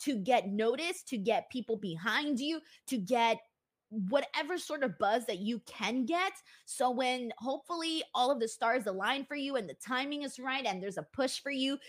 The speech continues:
you're ready to freaking go. And I know it's so hard. It's like playing the lottery, but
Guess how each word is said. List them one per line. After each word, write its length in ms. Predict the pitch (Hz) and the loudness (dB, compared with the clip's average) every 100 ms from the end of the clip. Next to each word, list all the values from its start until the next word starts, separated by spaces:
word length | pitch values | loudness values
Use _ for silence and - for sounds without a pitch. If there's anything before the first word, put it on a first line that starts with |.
| - | -8
you're 260 | 214 214 170 | 0 2 0
ready 400 | 170 233 262 269 | 2 2 2 -2
to 140 | 226 - 233 | -6 -10 -4
freaking 420 | 233 - 196 175 | -4 -2 -4 -2
go. 400 | 175 185 269 381 - - - | 2 4 4 2 -6 -20 -6
And 400 | 254 254 247 247 233 | -2 0 0 -2 -2
I 80 | 226 | -2
know 320 | 240 269 285 | 0 0 -2
it's 180 | 240 - | -4 0
so 160 | 240 | 0
hard. 340 | 202 190 233 220 | 0 0 0 0
It's 140 | - | -2
like 180 | 202 - | -4 -4
playing 280 | 220 214 240 | -8 -4 -2
the 100 | 196 | 0
lottery, 640 | 180 160 233 240 311 294 - | 2 2 2 -2 0 -2 0
but 240 | 214 196 | 0 2